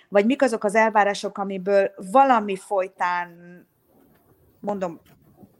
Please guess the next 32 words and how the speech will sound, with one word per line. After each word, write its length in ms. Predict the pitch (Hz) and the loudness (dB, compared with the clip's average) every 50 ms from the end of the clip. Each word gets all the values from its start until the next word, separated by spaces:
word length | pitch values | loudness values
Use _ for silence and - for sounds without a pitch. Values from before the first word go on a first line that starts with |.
| - _ - | -20 _ -2
aszma, 400 | 196 214 208 - - 185 165 - - | -2 -2 -2 -2 -10 -10 -10 -10 -8
nem 200 | 190 190 196 185 | -8 -8 -8 -6
tudok 280 | - 180 175 170 - | -8 -10 -10 -8 -10
iparvára. 480 | 180 - - 165 160 160 165 160 165 170 | -12 -4 -2 -2 0 2 0 0 0 -2
Tehát 180 | - 185 185 - | -4 -4 0 4
tényleg, 260 | 294 285 262 220 202 | 4 6 6 6 4
amiből 340 | 202 196 196 190 180 190 190 | 0 -2 -2 -4 -2 -2 -2
nem 320 | 196 214 233 233 226 208 | 0 0 0 0 -2 -4
tudsz 300 | - - 180 - - - | -8 -12 -14 -14 -8 -8
engedni, 420 | 185 175 180 165 160 156 160 156 | -8 -6 -6 -8 -8 -8 -10 -8
lehetetlenség. 840 | 165 190 202 190 185 - 170 165 - 165 151 156 - - 156 151 147 _ | -6 -4 -2 -2 -4 -4 -8 -8 -8 -12 -12 -12 -12 -14 -14 -14 -14 _
Tehát 340 | _ - - _ - 170 | _ -20 -20 _ -16 -6
nem 140 | 175 240 254 | -4 -4 -4
tudsz 140 | 240 214 - | -4 -6 -10
a 40 | 190 | -10
sivatagba 600 | - - 262 214 190 185 - 185 175 165 202 185 | -8 -6 -4 -2 -2 -2 -2 -6 -4 -4 -6 -4
menni, 260 | 190 202 202 196 185 | -4 -4 -6 -6 -6
mert 200 | 180 170 165 - | -4 -4 -4 -4
mondjuk 300 | 185 180 175 170 - - | -6 -10 -8 -8 -8 -4
három 300 | - 202 185 175 165 170 | 0 0 0 0 -2 -4
gyerekkel 360 | 170 165 160 151 - - 160 | -4 -4 -4 -4 -6 -8 -6
jössz, 180 | 170 175 175 - | -6 -6 -8 -8
és 120 | 175 - | -14 -16
a 40 | 175 | -10
gyerekeknek 520 | 165 185 170 165 - 160 156 165 165 - | -10 -8 -8 -8 -10 -10 -14 -14 -16 -14
iskolába 500 | 196 185 - - 180 160 160 160 160 170 | -14 -14 -12 -8 -6 -4 -4 -2 -4 -6
kell 200 | 165 - 131 143 | -6 -6 -8 -8
menni. 300 | - 143 135 120 104 101 _ _ _ _ _ - - - - - _ _ _ _ _ - | -8 -10 -16 -16 _ -20 _ _ _ _ _ -20 -20 -20 -20 -20 _ _ _ _ _ 2
Öm, 720 | 104 - 101 101 101 - - 98 98 101 196 143 156 _ _ _ _ _ _ _ _ _ _ _ _ _ _ 262 | 4 4 6 6 4 4 2 0 -2 -6 -14 -18 -20 _ _ _ _ _ _ _ _ _ _ _ _ _ _ -10
tehát 180 | - 220 202 - | -8 -8 -6 -4
mindenféleképpen 1000 | 269 302 294 285 262 233 - - 220 208 208 208 - 254 233 - - 226 214 214 | -4 -2 0 -2 -2 -2 -4 -8 -6 -6 -6 -6 -4 -4 -4 -2 -4 -6 -4 -4
azért 340 | 202 185 202 196 196 - | -8 -6 -4 -6 -6 -6